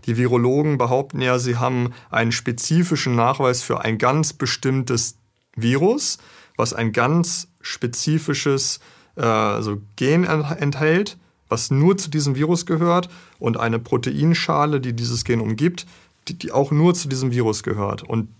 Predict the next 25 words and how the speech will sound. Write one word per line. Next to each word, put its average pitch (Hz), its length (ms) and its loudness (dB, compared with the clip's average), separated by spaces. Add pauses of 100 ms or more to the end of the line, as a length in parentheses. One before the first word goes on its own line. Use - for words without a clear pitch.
(220)
dieses 160 320 0
Virus 131 260 0
kann, 123 320 -2
kann 117 160 -4
nicht 113 140 -4
krank 104 260 -4
machen. 104 200 -4
Das 117 160 0
ist 131 100 -4
ja 113 180 2
eine 113 160 -2
ganz 127 380 0
klare 123 340 2
Aussage. 104 600 -2 (400)
Aber 120 480 2
dieses 120 320 -2
Experiment, 120 720 0
was 113 160 -2
die 113 100 -4
Virologen 110 400 0
machen, 107 220 -2
fängt 135 240 -2
erstmal 120 280 0
damit 131 360 2
an, 107 320 -8